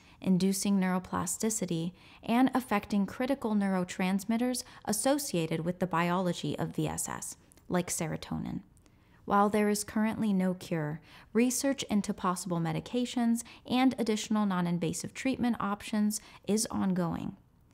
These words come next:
In the interim, there are methods available that have been shown to help which are supported by clinical evidence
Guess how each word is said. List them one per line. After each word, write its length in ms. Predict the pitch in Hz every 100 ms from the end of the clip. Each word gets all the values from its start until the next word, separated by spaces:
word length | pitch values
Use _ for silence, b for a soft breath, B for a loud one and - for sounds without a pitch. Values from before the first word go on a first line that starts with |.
| b b -
In 200 | 254 277
the 140 | 294
interim, 540 | 277 254 190 170 170 185 B B
there 140 | 233 233
are 60 |
methods 380 | 233 240 254 320
available 560 | 320 208 190 190 185 190
that 140 | 190
have 160 | - 190
been 160 | 196
shown 320 | 190 - 185 180
to 100 | 202
help 380 | 302 320 302
which 200 | 220 233 -
are 100 | 220
supported 600 | 233 247 - 196 202 208
by 160 | 190 208
clinical 600 | - 180 180 185 190 -
evidence 520 | 185 180 - - -